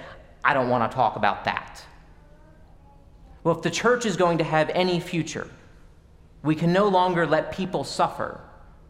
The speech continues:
because we don't want to have to have an uncomfortable conversation. And a similar point is true for listening to the experiences of African Americans and people of color in our society. Label those conversations whatever you want to label them.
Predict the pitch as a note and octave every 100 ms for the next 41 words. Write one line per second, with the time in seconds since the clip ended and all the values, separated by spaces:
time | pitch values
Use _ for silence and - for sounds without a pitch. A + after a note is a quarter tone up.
0 | - - - - C3+ D3+ C3 D#3+ D#3+ C#3
1 | D3 D3+ A#2 C3+ - A#2+ C3+ C3 B2 B2
2 | B2 - C#3+ C3 B2+ B2+ B2 - B2 A#2
3 | A2+ - A2 G#2 - - - - - -
4 | - - - - D#3+ E3+ F3+ F3+ B3 A#3+
5 | A3 F#3 - F3 E3 E3 D3+ D3 - G3
6 | D#3 D#3 E3 D3+ D#3 F#3+ - F3 E3+ E3
7 | E3 D3+ C#3+ D3 - F#3+ F#3 C3+ A2+ -
8 | G#2+ A2+ B2+ D3+ E3 D#3 D3+ D3+ D#3 C3
9 | - - - - - - - - C#3 -
10 | G#3+ G3+ E3+ D#3 - A3+ E3 A2 A2 A2+
11 | A2+ A#2+ A#2+ A2 G#2 G2+ - - - -
12 | - - - - - - - D#3 G#3 A#3+
13 | A3 G#3+ F#3 F#3 F3+ F#3 F3+ F3 E3+ D#3+
14 | E3+ D#3+ D#3+ B2+ C#3+ D#3 D#3 D3+ D3+ D#3
15 | G#2 G2 C2+ C#2